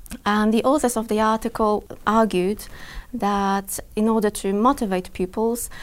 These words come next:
there are three needs that we have to satisfy as teachers. The first one is the need of autonomy, so the pupils need to feel that they, uh, have certain control over learning and how they learn. The need of competence, where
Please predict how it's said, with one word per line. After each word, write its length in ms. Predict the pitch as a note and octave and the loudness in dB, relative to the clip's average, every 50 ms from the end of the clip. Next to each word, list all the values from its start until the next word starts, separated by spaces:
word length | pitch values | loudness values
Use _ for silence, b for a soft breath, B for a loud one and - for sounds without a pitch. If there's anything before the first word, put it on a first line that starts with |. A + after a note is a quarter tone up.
| B B B | B B B
there 120 | - A3 | 2 4
are 120 | G#3 G#3 | 4 4
three 340 | G#3 - - - A#3 A#3 G#3+ | 2 -2 -4 0 2 2 4
needs 300 | G3+ G3 G3 G3 F#3 G3 | 4 4 2 2 0 0
that 160 | - G3 F#3+ | -4 -4 -4
we 60 | - F#3 | -4 -4
have 200 | G3+ F#3 F#3+ - | -2 -4 -4 -4
to 80 | - | -4
satisfy 560 | F#3 - - F#3+ F#3+ - E3+ - - - D#3+ | -4 -2 -4 -4 -6 -8 -10 -10 -6 -4 -4
as 240 | D#3+ D3+ D#3+ D#3+ - | -4 -4 -4 -6 -8
teachers. 560 | - - D3+ D3 - - A3+ B3+ C#4+ C#4 - B B B B B B B - | -8 -10 -10 -8 -4 0 0 0 0 0 -4 B B B B B B B -6
The 60 | G#3+ | -4
first 400 | - - A3+ A3 G#3+ G#3+ - - | 0 2 4 4 2 2 -2 -2
one 200 | G#3+ G3+ G3+ F#3 | -2 0 0 0
is 160 | G3 F#3+ F#3+ | -2 -4 -2
the 80 | - G3 | -2 -2
need 180 | F#3+ F#3 F#3 | 0 -2 -2
of 180 | - E3 - - - | -4 -8 -10 -10 -12
autonomy, 580 | E3 - - A3+ A#3 A#3+ B3+ C4 C4+ D4 D#4 | -12 -6 0 2 4 4 6 4 4 4 2
so 100 | D#4 - | 0 -2
the 120 | F#3+ F#3 F3+ | -6 -6 -6
pupils 320 | F#3+ F#3+ - F#3 F3+ - | -6 -4 -4 -4 -4 -4
need 140 | F#3 F3 F3 | -6 -8 -8
to 100 | - F3 | -10 -12
feel 440 | - - - - F#3+ F3+ F3 F3+ F3+ | -12 -8 -4 -2 -2 0 0 -2 -4
that 360 | F3+ F3+ F3 E3 E3+ - - - | -4 -4 -6 -6 -6 -10 -8 -6
they, 160 | - F3+ F3 E3+ - - - - | -4 -4 -4 -6 -10 -16 -14 -8
uh, 140 | - - | -8 -8
have 300 | E3+ - - F#3 - - - - - - | -6 -6 -8 -10 -12 -16 -20 -20 -20 -10
certain 500 | - - - G3 F#3+ F#3 F#3 - F#3+ F#3 | -8 -4 0 2 0 0 0 -2 -4 -4
control 440 | F#3+ - G#3 G3 F#3+ - A3+ A3 F#3+ | -2 -2 -2 -2 0 2 2 4 4
over 240 | E3+ E3+ E3+ E3+ D#3+ | 2 0 0 -2 -2
learning 380 | D#3 D3 D3+ D#3 E3 D#3+ D#3 | -2 -2 -2 -2 -4 -4 -4
and 100 | D#3+ E3+ | -4 -4
how 220 | F3 G3 F#3 E3 E3 | -2 -2 -2 -2 -2
they 180 | E3+ E3 D#3+ | -2 -2 0
learn. 320 | D#3+ E3+ G3 A#3 C4 D4 D#4 B B B B B B B B B B B B | 2 2 2 2 2 0 0 B B B B B B B B B B B B
The 100 | F3 G#3 | 0 2
need 220 | G#3 A3 G#3+ G#3 | 2 2 2 2
of 240 | F#3+ F#3+ F#3+ - - | 0 -2 -4 -6 -6
competence, 960 | - - B3+ B3 A#3+ A#3+ - F3+ - - D#3+ E3 F#3+ A3 A#3 B3 A#3+ - - | 0 2 2 2 2 0 -4 -8 -6 -6 -4 -2 0 2 2 0 0 -2 -2
where 400 | G3+ G3 F#3+ F#3 F3+ F3+ F#3 F#3+ | 0 2 2 2 2 2 0 -2